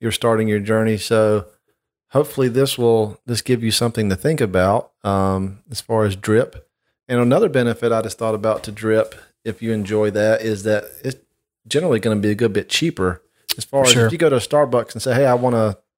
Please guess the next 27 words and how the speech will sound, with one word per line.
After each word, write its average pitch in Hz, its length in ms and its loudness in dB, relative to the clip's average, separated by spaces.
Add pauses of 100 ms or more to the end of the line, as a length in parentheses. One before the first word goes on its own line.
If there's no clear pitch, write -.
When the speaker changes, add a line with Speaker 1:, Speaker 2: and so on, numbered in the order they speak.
(120)
Speaker 1:
a 117 60 -2
large 117 300 0
coffee," 110 460 -2 (260)
Speaker 2:
Mm-hmm. 127 260 6 (120)
Speaker 1:
it's 117 140 -6
gonna 107 200 0
be, 98 240 0
what, - 520 -6
maybe 98 320 -2
two 104 180 -6
bucks, 98 320 0
something 107 220 -8
like 98 140 -4
that. 101 320 0 (220)
Speaker 2:
Uh, 131 260 4
I 139 40 2
think 196 260 -2
a 139 300 2
current 175 480 0 (440)
cup 151 340 2
of 127 140 -2
Starbucks 143 540 2
is, 117 100 4
what, 107 160 2
two 143 160 2
seventy-nine? 143 640 4 (240)
Speaker 1:
I, 73 120 -12